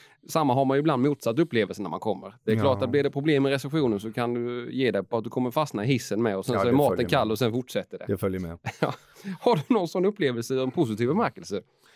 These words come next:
Speaker 2: Ja, men jag har, det, jag har ett litet, litet hotell i norra Sverige
Speaker 1: Mm.
Speaker 2: så, som, eh, är ytterst, ytterst, eh, sparsamma i sina gester.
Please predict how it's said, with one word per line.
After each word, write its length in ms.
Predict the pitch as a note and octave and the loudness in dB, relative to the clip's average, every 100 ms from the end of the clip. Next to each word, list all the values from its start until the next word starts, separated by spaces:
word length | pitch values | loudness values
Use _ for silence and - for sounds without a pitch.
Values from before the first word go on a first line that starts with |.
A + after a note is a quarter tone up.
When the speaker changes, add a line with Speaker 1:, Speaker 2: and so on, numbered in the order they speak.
| _ - | _ 0
Speaker 2:
Ja, 140 | D#3 | 2
men 120 | D3+ | 4
jag 100 | E3 | 4
har, 260 | E3 C#3+ C#3+ | 4 4 4
det, 280 | D3+ D3+ F3+ | 2 -2 0
jag 100 | D#3+ | 0
har 140 | E3+ | 0
ett 120 | D#3+ | -2
litet, 400 | E3 E3 D3+ C#3+ | -2 -4 -4 -6
litet 380 | D#3+ C#3 A#2 G#2+ | -2 -4 -4 -8
hotell 420 | A2 G#2+ A2+ A2 | -8 -4 -4 -4
i 80 | G#2+ | -6
norra 340 | G#2+ G#2 G2+ G2 | -6 -8 -8 -6
Sverige 440 | D3 D3 A2+ A2 - _ _ _ - | -4 -2 -2 -4 -12 _ _ _ -10
Speaker 1:
Mm. 220 | G2+ A2 | -6 -6
Speaker 2:
så, 280 | C#3+ A#2 G#2+ | -4 -4 -4
som, 340 | A#2 G#2+ G2+ | -6 -6 -6
eh, 960 | G2+ G2+ G2 G2+ _ _ _ _ _ A#2 | -6 -8 -10 -14 _ _ _ _ _ -4
är 140 | G2+ - _ | -4 -6 _
ytterst, 520 | G#3+ F3 _ - G#2 - | -2 -2 _ -8 -8 -8
ytterst, 440 | A2 G2+ - - _ G2+ | -10 -10 -12 -16 _ -6
eh, 200 | G2 F#2+ | -6 -6
sparsamma 600 | - G2 F#2 G2 F#2+ F#2 | -6 -4 -4 -6 -6 -8
i 40 | |
sina 320 | - F2 E2 E2 | -8 -8 -8 -12
gester. 840 | - - - - D#2 - D#2 E2+ | -16 -20 -12 -8 -8 -8 -12 -12